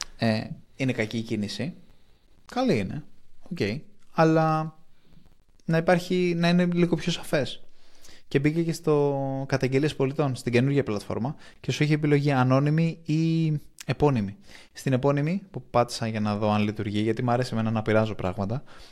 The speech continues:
στο επώνυμη δεν μ' άφησε να μπω. Είχε σφα-, έκανε σφάλμα, που σημαίνει ότι μάλλον έχει πρόβλημα το, το πρόγραμμά τους. Αλλά στην ανώνυμη με έφ-, με άφησε. Και επίσης έχει και τρόπο διαπίστωσης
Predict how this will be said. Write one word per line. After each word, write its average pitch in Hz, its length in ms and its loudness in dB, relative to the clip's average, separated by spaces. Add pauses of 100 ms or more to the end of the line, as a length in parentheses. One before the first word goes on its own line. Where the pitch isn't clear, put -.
(200)
στο - 200 -2
επώνυμη 131 500 2 (460)
δεν 139 160 0
μ' 147 80 0
άφησε 117 220 -4
να 107 100 -4
μπω. 110 420 -6
Είχε 113 200 -8
σφα-, - 180 -4
έκανε 113 240 2
σφάλμα, 120 520 -2
που - 100 -6
σημαίνει 120 260 0
ότι 117 120 -2
μάλλον 113 360 2
έχει 110 200 -4
πρόβλημα 101 380 -2
το, 101 340 -6 (800)
το - 120 -4
πρόγραμμά 110 380 4
τους. - 280 -12 (120)
Αλλά 123 260 2
στην 127 200 0
ανώνυμη 170 460 2
με 165 260 2
έφ-, 175 160 2
με 127 180 2
άφησε. 139 460 -2 (220)
Και - 100 -6
επίσης - 380 -2
έχει 180 360 2 (540)
και 139 140 2
τρόπο 170 360 2
διαπίστωσης 156 880 -4